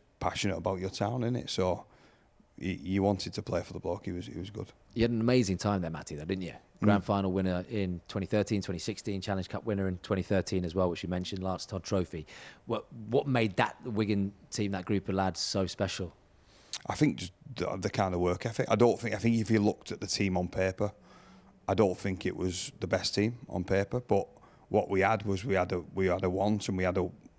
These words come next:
Speaker 1: we had a way of playing. And, you know, you can argue that, that Maguire brought that in a couple of years beforehand, and, and Wayne, he carried that on, but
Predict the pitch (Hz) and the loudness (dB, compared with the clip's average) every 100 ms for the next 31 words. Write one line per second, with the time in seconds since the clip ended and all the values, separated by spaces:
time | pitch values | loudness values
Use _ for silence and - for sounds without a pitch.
0 | _ - 95 92 92 90 87 87 - 104 | _ -6 0 2 2 2 2 0 0 2
1 | 104 107 - - - - - - - 95 | 4 2 -2 -16 -20 -20 -20 -10 0 0
2 | 92 - _ _ 104 98 87 87 85 92 | 0 -4 _ _ 0 2 0 -4 -6 -4
3 | 92 92 90 95 98 90 - - 95 85 | 2 2 2 2 4 2 0 -4 -4 -2
4 | 95 95 95 92 95 95 92 90 92 92 | 0 2 2 2 2 2 2 0 0 0
5 | 90 - - - 101 - 95 92 90 92 | -4 -10 -10 -4 -4 0 2 2 -2 -6
6 | - 98 104 101 101 95 92 87 92 95 | -2 0 2 2 0 0 -2 -2 -2 2
7 | 95 95 92 - 101 95 87 95 95 101 | 4 4 0 -2 0 2 2 2 2 2
8 | 101 90 87 | 2 2 0